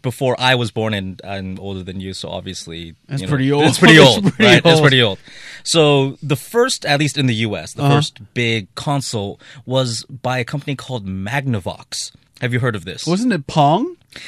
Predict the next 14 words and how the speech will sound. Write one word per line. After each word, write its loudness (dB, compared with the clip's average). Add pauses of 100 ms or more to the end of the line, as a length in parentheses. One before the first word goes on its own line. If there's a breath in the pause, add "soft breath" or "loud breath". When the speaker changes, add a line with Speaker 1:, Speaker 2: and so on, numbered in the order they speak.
(200 loud breath)
Speaker 1:
Yes, 0
Speaker 2:
Does 2
this 0
Speaker 1:
but 4
Speaker 2:
predate 2
Pong? 2
Speaker 1:
this 6
predates -2
Pong -4
by 2
a -6
couple -6
of -6
years. -10